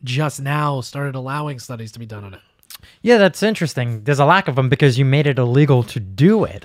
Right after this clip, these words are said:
Speaker 1: Right. And this is the, the bullshit. The reason why this bothers me is because you know we're gonna be in a situation, whoever becomes president next, we're gonna be at war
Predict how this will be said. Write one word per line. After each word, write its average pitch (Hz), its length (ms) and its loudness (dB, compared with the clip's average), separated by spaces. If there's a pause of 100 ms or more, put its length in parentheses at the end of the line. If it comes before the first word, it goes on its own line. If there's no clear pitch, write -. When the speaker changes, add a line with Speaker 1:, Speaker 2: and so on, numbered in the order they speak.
Speaker 1:
Right. 185 380 2
And 233 380 0 (100)
this 277 300 -2
is 254 120 -6
the, 226 440 2
the 180 120 -4
bullshit. 196 500 0
The 214 80 2
reason 240 220 -2
why 220 120 0
this 180 140 -2
bothers 180 380 0
me 147 120 -4
is 143 100 -6
because 147 400 -4 (520)
you 240 160 2
know 294 180 6
we're 269 140 6
gonna 208 140 0
be 185 120 2
in 170 80 0
a 151 60 -2
situation, 143 920 -4 (100)
whoever 180 240 2
becomes 147 280 -4
president 123 380 -6
next, 120 320 -14
we're 131 80 -12
gonna 135 140 -6
be 117 140 -8
at 104 80 -12
war - 320 -20